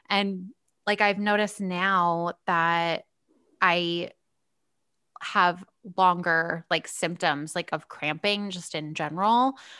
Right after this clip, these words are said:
Um, so I always cramp when I ovulate. I always cramp before I have my period, but it's, like, ten days before I get my period, I start cramping. I have P M S symptoms. I just,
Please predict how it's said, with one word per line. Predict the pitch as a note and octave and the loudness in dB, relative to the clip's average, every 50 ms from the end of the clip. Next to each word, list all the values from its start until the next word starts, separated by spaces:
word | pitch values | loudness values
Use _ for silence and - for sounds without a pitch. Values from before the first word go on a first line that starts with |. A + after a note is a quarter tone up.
| - - _ _ _ - | -20 -20 _ _ _ 4
Um, | G3 F#3+ F#3 F3 E3+ E3+ E3 F3 F3 F#3+ F#3+ F3+ - _ _ _ _ - | 6 6 6 6 4 2 0 -4 -10 -10 -10 -12 -14 _ _ _ _ -14
so | - - G#3+ | -2 2 2
I | G3 F#3 - - - | 4 4 2 2 4
always | G#3 G3 G3 G3+ G#3+ G#3+ - | 4 4 6 4 2 0 0
cramp | - - G3+ G3 G3+ - | 0 0 0 0 2 0
when | G3+ G3+ G3+ | -2 0 0
I | G3+ - - F3 E3+ | 0 2 2 0 0
ovulate. | F3 E3+ E3+ E3 E3 D#3+ D#3+ E3 E3 - - - _ _ - | 0 -4 -6 -4 -4 -2 -2 -2 -4 -6 -8 -12 _ _ -2
I | F3+ F3 - - - | -2 -2 -2 -4 -2
always | - G3 F#3+ F#3 F#3 F#3+ F#3+ | 0 0 2 2 0 -2 -4
cramp | - - - F#3+ F#3+ F#3+ - | -6 -2 -2 -2 -2 0 -4
before | G3 F#3 - - G3 F#3 | -6 -6 0 2 4 4
I | F3+ F3+ F#3 | 4 4 2
have | F#3 G3 F#3 | 0 0 -2
my | F#3+ F#3 | -2 -4
period, | F3+ - - F#3+ F#3 F3+ F3 E3+ E3+ | -4 -6 -6 -4 0 0 0 0 0
but | - F#3 F3+ | -2 -2 -2
it's, | F#3 F3+ - | -2 0 2
like, | F#3+ F3 F3 - - _ - - - _ _ _ | 2 2 2 0 -4 _ -20 -20 -20 _ _ _
ten | - - - A#3 G#3+ G3+ G3+ F#3+ | -6 0 4 4 4 4 4 4
days | F#3 F3 E3+ E3+ E3+ E3 D#3 D#3 - | 4 4 4 6 4 2 2 -2 -4
before | - E3+ E3 - - E3+ E3 | -6 -8 -4 2 4 4 6
I | D#3+ D#3 D3+ D#3 | 6 6 4 4
get | - D#3 D3 - | 2 0 0 0
my | E3 D3+ D3+ | 0 -4 -4
period, | D3+ - D#3+ D#3+ D#3 D#3+ E3+ F#3 G3+ A3 A3+ A#3 A#3 B3+ - - - - - - - | -6 -6 -6 -4 -2 0 2 4 6 6 6 4 2 0 -8 -10 -18 -20 -18 -4 0
I | F#3 F#3+ | 2 2
start | F#3 - - F3+ F3 - | 2 4 2 2 2 2
cramping. | - - A3 G3+ G3 G3 F#3+ G3 F#3+ F#3+ F#3 F#3 F3+ F3+ F3+ - - | 0 0 2 4 4 4 4 4 4 6 4 4 2 0 0 0 2
I | - F#3 F3+ | 2 2 2
have | F3 F3+ F3+ F3 - - | 4 2 0 0 0 -2
P | - F#3 | -2 -2
M | F#3 F3+ F3+ | 0 2 2
S | F3+ F3 - | 0 -2 -2
symptoms. | - F#3 F3+ F3 - F3 E3+ E3+ E3+ E3+ F3 - - | -4 -4 -4 -2 0 0 0 0 -2 -4 -6 -4 -2
I | - D#3+ D#3 D3+ D3+ - - | 0 0 0 0 -4 -6 -8
just, | - F3 - - | -10 -10 -10 -12